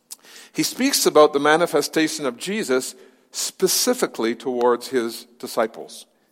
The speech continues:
'cause he's going away. And specifically in this particular part of scriptures,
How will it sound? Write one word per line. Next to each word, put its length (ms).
'cause 180
he's 120
going 300
away. 360
And 140
specifically 760
in 140
this 140
particular 640
part 380
of 120
scriptures, 760